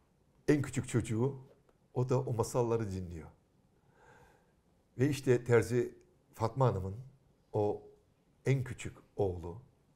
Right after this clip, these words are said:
o masallardan yola çıkarak, Anadolu'nun o bilge masallarından yola çıkarak,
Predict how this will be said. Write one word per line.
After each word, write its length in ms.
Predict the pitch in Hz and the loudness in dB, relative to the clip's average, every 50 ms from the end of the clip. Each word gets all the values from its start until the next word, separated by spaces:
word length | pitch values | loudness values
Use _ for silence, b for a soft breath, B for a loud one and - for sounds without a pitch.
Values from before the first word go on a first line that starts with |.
| _ _ _ _ _ _ _ _ _ | _ _ _ _ _ _ _ _ _
o 60 | - 123 | 0 2
masallardan 640 | 127 123 127 - 117 107 101 98 101 104 101 107 107 | 2 2 2 0 -2 0 0 0 0 0 0 0 -2
yola 260 | 95 90 92 90 92 | -2 -4 -4 -6 -6
çıkarak, 520 | - - - - 80 82 82 78 - - _ - | -8 -10 -12 -12 -12 -10 -12 -14 -16 -20 _ -6
Anadolu'nun 680 | 107 113 117 113 110 98 92 95 92 95 110 110 92 - | 0 0 0 2 2 0 0 -2 -2 -2 -4 -4 -4 -6
o 160 | 87 82 - | -8 -8 -8
bilge 240 | 98 92 90 110 107 | -8 -6 -4 -4 -4
masallarından 600 | 98 92 - - 90 92 92 90 87 90 90 87 | -4 -4 -8 -8 -8 -8 -8 -8 -10 -10 -10 -10
yola 220 | 87 90 92 90 | -10 -8 -10 -10
çıkarak, 360 | 87 - - 90 80 - - | -10 -12 -16 -16 -16 -16 -18